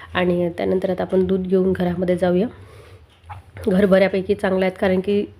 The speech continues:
जवळपास झालेले आहेत कामं. Just आता मला आंघोळीला जाऊन कपडे धुतले की मुलांना आणायला जायचं होतं, तर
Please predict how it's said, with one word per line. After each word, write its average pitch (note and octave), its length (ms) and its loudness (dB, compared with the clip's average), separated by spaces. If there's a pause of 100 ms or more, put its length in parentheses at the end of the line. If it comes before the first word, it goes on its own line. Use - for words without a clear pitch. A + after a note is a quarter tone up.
जवळपास F#3+ 380 4
झालेले F3+ 260 2
आहेत F#3 140 0 (100)
कामं. F3+ 200 0 (560)
Just F3+ 240 -4
आता F#3+ 160 2
मला F#3+ 180 2
आंघोळीला F3+ 440 2
जाऊन F#3 280 4 (320)
कपडे F#3+ 260 4
धुतले F#3 320 -2
की F#3+ 140 -4
मुलांना F3+ 380 2
आणायला E3+ 300 2
जायचं F3 320 0
होतं, F#3 220 -2 (260)
तर F#3 40 -4